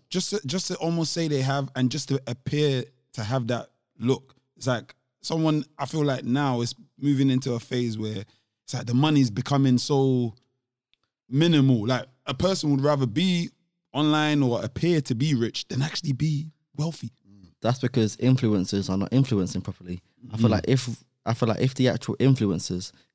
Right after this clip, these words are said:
Speaker 2: gave out the right message, people might think a lot more. But a lot of influencers now, they live in a certain life that people that watch them, people that idolize them,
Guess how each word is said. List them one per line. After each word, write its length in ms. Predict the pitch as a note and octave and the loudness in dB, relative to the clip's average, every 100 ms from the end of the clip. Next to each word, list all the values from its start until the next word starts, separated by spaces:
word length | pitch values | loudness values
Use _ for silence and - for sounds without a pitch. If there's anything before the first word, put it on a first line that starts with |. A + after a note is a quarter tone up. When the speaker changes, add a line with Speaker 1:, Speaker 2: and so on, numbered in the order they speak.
| - | -2
Speaker 2:
gave 180 | G#2 G#2+ | 0 0
out 240 | G2 - | -2 -2
the 100 | F#2+ | 0
right 220 | G#2+ A2 | 2 2
message, 540 | D2 C3 C3 G2 A2+ - _ _ _ _ | 2 2 2 -2 -2 -10 _ _ _ _
people 300 | B2+ A#2 A2+ | -2 2 2
might 180 | A2+ - | 2 2
think 240 | C3+ C#3 | 0 2
a 60 | G2+ | 0
lot 100 | D2 | 0
more. 240 | F#2 F2+ - _ _ _ _ | -2 -2 -8 _ _ _ _
But 240 | G2 F#2+ - _ | -4 -4 -4 _
a 80 | G2 | 0
lot 140 | A2 F#2+ | 2 2
of 100 | - | 2
influencers 560 | A#2 A2 G#2+ G2+ F#2+ | 2 2 0 -2 -2
now, 320 | G2+ A2 F2+ | 0 0 0
they 180 | F2 G2 | -2 0
live 220 | G2+ G#2+ | 2 0
in 80 | G2+ | 0
a 80 | F#2+ | -2
certain 340 | - - F2+ | -2 -4 -2
life 300 | G2+ G2+ G2 | -2 -2 -4
that 240 | - F2+ - _ _ _ - | -8 -8 -8 _ _ _ -8
people 180 | A2 G#2+ | -4 -2
that 140 | F2 | 0
watch 220 | A2 A#2 | 0 0
them, 140 | - F#2+ | -2 -4
people 200 | G#2 G#2 | -4 -4
that 180 | E2+ - | -4 -2
idolize 460 | B2 B2 G2 F#2+ | 0 0 -2 -4
them, 240 | - F2+ | -4 -6